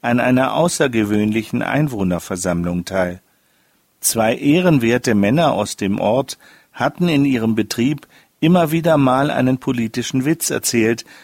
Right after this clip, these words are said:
und keinen Hehl daraus gemacht, keine Freunde der Partei zu sein. Eines Tages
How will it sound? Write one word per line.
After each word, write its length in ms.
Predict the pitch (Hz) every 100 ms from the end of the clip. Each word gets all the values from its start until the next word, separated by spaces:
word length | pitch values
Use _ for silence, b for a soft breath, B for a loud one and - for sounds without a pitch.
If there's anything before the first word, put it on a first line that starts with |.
| B B
und 240 | 135 131
keinen 400 | - 127 190 180
Hehl 320 | 135 123 175
daraus 480 | 147 98 90 95 -
gemacht, 540 | 120 104 110 - - - b b -
keine 460 | - 120 113 110
Freunde 560 | 113 - 98 98 95 92
der 180 | 104 101
Partei 420 | 113 110 123 143
zu 200 | - 123
sein. 380 | 110 90 87 85 _ _ _ _ _ _ _ _ _ -
Eines 420 | 135 185 202 -
Tages 580 | 113 104 117 147 135